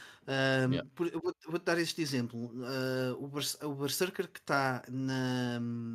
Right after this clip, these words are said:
Speaker 1: em, em Nalfheim, portanto na Terra dos Elfos, basicamente tu tens um dos, um, um inimigo, mais um par de inimigos que te atacam com as magias, uma de fogo e outra de gelo.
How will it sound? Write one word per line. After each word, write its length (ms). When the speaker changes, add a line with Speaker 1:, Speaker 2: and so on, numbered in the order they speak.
Speaker 1:
em, 680
em 120
Nalfheim, 580
portanto 280
na 80
Terra 240
dos 200
Elfos, 440
basicamente 880
tu 80
tens 600
um 160
dos, 480
um, 380
um 40
inimigo, 640
mais 400
um 140
par 360
de 100
inimigos 500
que 120
te 120
atacam 460
com 200
as 80
magias, 520
uma 160
de 100
fogo 400
e 160
outra 240
de 180
gelo. 220